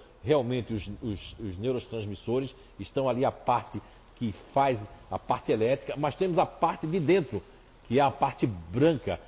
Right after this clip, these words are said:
essa parte branca envolvida pela camada, né, que é a bainha de mielina. Então você vê que nós temos ali uma parte que tá,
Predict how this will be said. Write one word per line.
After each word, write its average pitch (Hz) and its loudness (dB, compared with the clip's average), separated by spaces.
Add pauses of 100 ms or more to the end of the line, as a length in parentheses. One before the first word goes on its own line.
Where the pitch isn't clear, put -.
(100)
essa 107 0
parte 147 4
branca 160 4
envolvida 143 0
pela 143 0
camada, 123 0
né, 113 -4 (220)
que - -6
é 127 4
a - 2
bainha 120 2
de 123 -2
mielina. 127 0 (240)
Então 110 -2
você 123 -2
vê 120 0
que 127 -6
nós 123 -2
temos 123 0
ali 117 2 (340)
uma 139 4
parte 117 4 (360)
que 123 -6
tá, 120 4